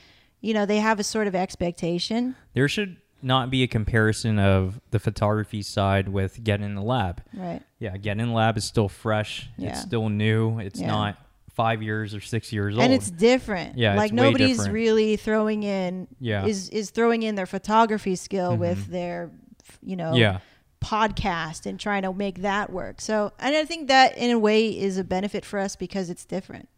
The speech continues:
Speaker 2: Mm-hmm.
Speaker 1: It is different. So how did, did you ever struggle with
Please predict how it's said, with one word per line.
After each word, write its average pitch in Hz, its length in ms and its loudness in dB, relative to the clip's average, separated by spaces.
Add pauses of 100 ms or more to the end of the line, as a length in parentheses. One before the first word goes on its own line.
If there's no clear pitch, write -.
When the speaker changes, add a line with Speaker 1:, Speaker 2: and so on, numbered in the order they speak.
(120)
Speaker 2:
Mm-hmm. 139 240 0 (100)
Speaker 1:
It 180 140 -12
is 170 100 -8
different. 170 380 -8 (480)
So 226 580 8 (920)
how - 180 2
did, 254 300 0
did 226 160 0
you 269 100 6
ever 254 220 8
struggle 214 500 0
with 185 680 -2